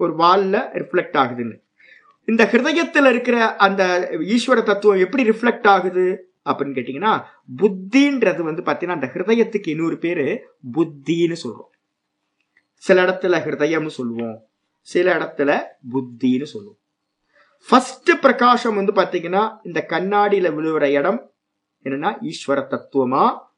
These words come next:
இம்மூவபிள் ஆகுது, அது மூவ் ஆகுறது இல்ல, அதுதான் ஒரு பக்ஷி. அதுல இருந்து இந்த ரி-, ரிஃப்ளெக்ஷன் எங்க போகுது அப்படின்னா மனசுக்கு போகுது. மனசுல பட்டோன மனசு சஞ்சலமா இருக்கு,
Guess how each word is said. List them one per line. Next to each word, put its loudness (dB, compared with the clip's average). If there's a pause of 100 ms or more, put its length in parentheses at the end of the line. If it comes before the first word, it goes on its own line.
இம்மூவபிள் -4
ஆகுது, 0 (440)
அது 0
மூவ் -4
ஆகுறது 2
இல்ல, -2 (460)
அதுதான் 2
ஒரு 0
பக்ஷி. -8 (1120)
அதுல 4
இருந்து 4 (100)
இந்த 2
ரி-, 4
ரிஃப்ளெக்ஷன் 2
எங்க 2
போகுது 2
அப்படின்னா 0 (140)
மனசுக்கு -4
போகுது. -2 (1300)
மனசுல 4
பட்டோன 2
மனசு -2
சஞ்சலமா 0
இருக்கு, 0